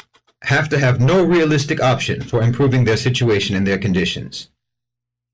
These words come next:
in order for you to feel righteous. This is obviously deranged and delusional. In the real world, in realpolitik, anyone with any, uh,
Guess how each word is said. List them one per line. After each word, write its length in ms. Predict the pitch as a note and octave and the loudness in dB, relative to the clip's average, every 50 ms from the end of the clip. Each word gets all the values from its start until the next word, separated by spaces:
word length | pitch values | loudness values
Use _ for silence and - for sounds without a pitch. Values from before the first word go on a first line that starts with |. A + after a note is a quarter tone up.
| _ _ _ _ _ _ _ _ _ _ _ _ _ _ _ _ _ _ _ - | _ _ _ _ _ _ _ _ _ _ _ _ _ _ _ _ _ _ _ -2
in 100 | B2 B2+ | 0 2
order 160 | C3 B2+ A#2+ | 2 2 0
for 100 | - A#2 | 0 0
you 180 | G#2+ B2 F3 | 2 2 2
to 60 | F3+ C3+ | 2 0
feel 220 | - C3 A2 F2 | 0 0 0 0
righteous. 580 | E2 E2 D2+ D2+ D2+ - B1+ - - - - _ _ _ _ _ _ _ _ _ _ _ _ | 0 -2 -2 -4 -6 -8 -10 -12 -14 -16 -18 _ _ _ _ _ _ _ _ _ _ _ _
This 160 | - F3 F3+ | -6 -4 -2
is 120 | F#3 C3+ A#2+ | 0 0 0
obviously 840 | - A#2+ C3+ C#3 C3+ C#3 B2 A2+ G#2+ - F#2+ F#2 F2 E2 - - - - - _ _ _ _ - F2 | 0 -2 -2 0 0 0 0 0 -2 -2 -4 -4 -4 -6 -8 -12 -18 -20 -20 _ _ _ _ -8 -4
deranged 920 | A2 G#2 G2 F#2 G#2 G#2+ G#2+ G#2+ G2 F2 E2+ - - - - - - - _ _ _ - | -2 -2 0 0 0 0 0 0 0 -2 -2 -4 -4 -6 -8 -10 -12 -16 _ _ _ -6
and 220 | G#2+ G#2 G2+ G2+ | -4 -2 -2 -2
delusional. 640 | G2 G2 F#2+ F#2+ F#2 F2 - - C#2 A#1+ - - - _ _ _ _ _ _ _ _ - | -2 -2 -2 -2 -2 -4 -4 -6 -8 -10 -10 -12 -16 _ _ _ _ _ _ _ _ -2
In 260 | C3+ E3+ F#3 F#3+ F3 | 0 2 2 2 2
the 120 | F3+ D#3+ | 2 2
real 360 | D3+ E3 F3+ F3+ F3 E3+ D#3 | 2 2 2 4 4 4 2
world, 560 | B2 F#2+ F#2+ F2+ D#2+ C#2+ - - - - - - _ _ _ _ _ _ _ _ _ _ _ _ _ _ _ _ _ _ _ _ _ _ _ _ | 2 0 0 -2 -2 -4 -4 -8 -10 -12 -14 -20 _ _ _ _ _ _ _ _ _ _ _ _ _ _ _ _ _ _ _ _ _ _ _ _
in 140 | - F#2+ G2+ | -6 -4 -2
realpolitik, 1080 | G2+ F#2 A2 C#3+ F3 F#3 F3 - E3 D#3+ D#3 D#3 - - - - - - - - - - _ _ _ _ _ _ _ _ _ _ _ _ _ _ _ _ _ _ _ _ _ _ _ _ _ _ _ _ _ | 0 0 2 2 2 0 0 0 0 0 0 0 -2 -4 -6 -8 -8 -10 -16 -20 -20 -20 _ _ _ _ _ _ _ _ _ _ _ _ _ _ _ _ _ _ _ _ _ _ _ _ _ _ _ _ _
anyone 300 | - C3+ F#3 G3 F#3+ F3+ | -2 0 2 2 2 2
with 140 | F3 C#3+ B2+ | 2 2 0
any, 340 | A#2+ C3 F3+ F3+ E3 - - - | 0 2 2 2 0 0 -4 -8
uh, 320 | - - G#2 A2 F2+ - | -8 -4 -2 -2 -2 -2